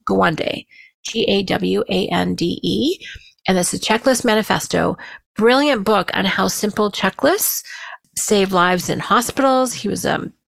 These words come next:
doctor for the World Health Organization and how to reduce hospital deaths, especially after heart surgery. And it turns out that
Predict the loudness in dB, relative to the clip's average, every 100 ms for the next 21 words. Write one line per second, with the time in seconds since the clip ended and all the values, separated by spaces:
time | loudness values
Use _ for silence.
0 | _ 0 2 0 0 0 2 4 2 -2
1 | -10 -14 -16 -4 0 2 2 0 4 2
2 | 4 2 2 2 0 0 2 0 -6 -12
3 | -18 _ 0 2 2 0 2 2 2 0
4 | 0 -2 0 0 2 0 2 0 -2 -2
5 | -2 0 -2 -2 -2 2 2 2 0 2
6 | 2 2 0 -4 -2 0 2 0 2 -2
7 | -2